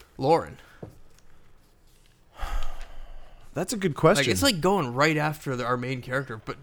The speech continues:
Speaker 1: there's no rhyme or mo-, and she's up on, like, the third or fourth floor. Like, the chudder didn't find any food. Like, he came from the basement.
Speaker 2: Hmm.
Speaker 1: Why did he go up?
Speaker 2: And are there three? Are there two?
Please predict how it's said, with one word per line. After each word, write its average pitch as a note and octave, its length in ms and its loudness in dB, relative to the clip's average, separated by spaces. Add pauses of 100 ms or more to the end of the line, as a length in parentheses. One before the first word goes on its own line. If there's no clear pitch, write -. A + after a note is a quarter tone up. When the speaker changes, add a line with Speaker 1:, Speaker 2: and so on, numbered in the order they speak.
(160)
Speaker 1:
there's D3 180 -4
no F#3+ 300 0 (540)
rhyme F3 300 -6
or C#3 240 0
mo-, D#3 180 -6
and D#3 100 -6
she's A3+ 240 -4
up B3+ 200 -4
on, B3 120 2
like, C#3 180 -6
the C3 100 -8
third F3+ 260 -6
or E3 60 -4
fourth E3+ 300 -4
floor. G3+ 360 -4
Like, G#2+ 220 -14
the - 80 -18
chudder G3 260 -4
didn't F3 180 -6
find D3+ 180 -10
any D3 200 -6
food. D3+ 380 -4
Like, B2+ 320 -12 (380)
he G3 120 0
came G#3+ 200 0
from F#3 120 -6
the C#3+ 80 -2
basement. B2+ 500 -4
Speaker 2:
Hmm. - 420 -12
Speaker 1:
Why C#3 120 4
did G#3+ 80 2
he G#3 80 -2
go E3+ 220 -2
up? F#3 200 -2 (680)
Speaker 2:
And D#3+ 140 6
are F3+ 200 10
there D#3+ 180 6
three? C#4+ 720 4 (240)
Are C#3 140 10
there B2 180 4
two? A#3 560 4